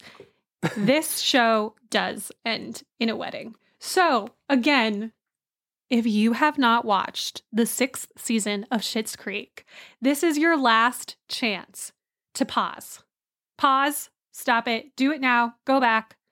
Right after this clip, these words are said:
Speaker 2: play the daily.
Speaker 1: Stop, drop, and roll yourself all the way over to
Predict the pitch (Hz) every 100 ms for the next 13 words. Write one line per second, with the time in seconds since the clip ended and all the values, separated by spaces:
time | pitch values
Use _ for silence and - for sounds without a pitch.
0 | _ - 285 294 254 262 254 247 240 262
1 | _ _ - 131 139 - - 135 131 -
2 | 123 117 117 117 117 120 117 117 104 104
3 | - 113 117 127 135 139 131 123 113 110
4 | 110 107 - 120 107 104 101 98